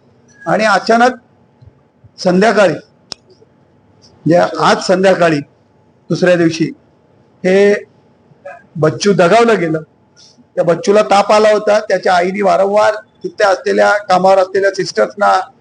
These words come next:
डॉक्टर्सना विनंती केली, पण कोणीही डॉक्टर किंवा सिस्टर तिच्याजवळ फिरकलं नाही. म्हणून नाईलाजास्तव तिच्या पोटचा गोळा आहे, तिने ओल्या बाळंतीने तसंच त्या बच्चूला घेऊन ती डॉक्टरांपर्यंत पोचली.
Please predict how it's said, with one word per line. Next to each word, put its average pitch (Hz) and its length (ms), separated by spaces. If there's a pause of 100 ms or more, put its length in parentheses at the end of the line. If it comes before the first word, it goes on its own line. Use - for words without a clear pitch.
(220)
डॉक्टर्सना 233 520
विनंती 196 360
केली, 185 200
पण 196 200
कोणीही 185 400
डॉक्टर 190 340
किंवा 196 240
सिस्टर 196 340
तिच्याजवळ 190 520 (120)
फिरकलं 214 420
नाही. 175 180 (760)
म्हणून 233 340
नाईलाजास्तव 220 800 (320)
तिच्या 214 200
पोटचा 196 380
गोळा 220 240
आहे, 180 160 (500)
तिने 208 280 (560)
ओल्या 185 280
बाळंतीने 202 580 (1200)
तसंच 254 360
त्या 240 100
बच्चूला 214 440
घेऊन 190 380 (540)
ती 226 340 (1500)
डॉक्टरांपर्यंत 214 840
पोचली. 196 420